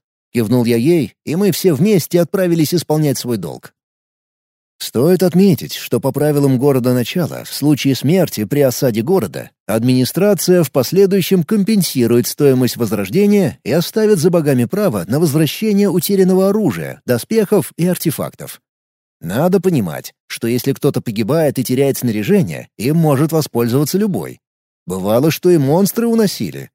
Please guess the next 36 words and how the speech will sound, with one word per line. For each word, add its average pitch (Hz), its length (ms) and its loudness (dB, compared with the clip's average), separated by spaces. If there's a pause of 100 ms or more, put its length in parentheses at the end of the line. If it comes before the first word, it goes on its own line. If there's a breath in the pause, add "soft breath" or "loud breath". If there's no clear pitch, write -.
особенно 135 400 0
если 127 300 0
порталы 110 500 -2
были 117 180 -2
стабильными, 117 720 -6 (220)
и 107 80 -4
они 107 280 0
могли 196 280 2
отступить 151 500 -4
с - 20 -8
добычей 160 460 -2
в 165 80 -2
другие 165 380 -4
земли. 69 460 -10 (560)
Тогда 165 400 0
все, 208 320 0
на 139 120 2
что 170 200 -2
мог 147 160 2
рассчитывать 123 520 -2
бог, 175 340 0 (160)
это 180 400 0
небольшая 185 560 0
компенсация 175 720 2
в 113 80 -2
нодах. 71 420 -6 (260)
Впрочем, 170 500 0
ее 127 300 2
явно 123 400 0
бы 110 120 0
не 113 80 0
хватило 123 420 -2
для 131 100 0
покупки 165 440 -2
равнозначной 151 680 -2
замены. 82 600 -6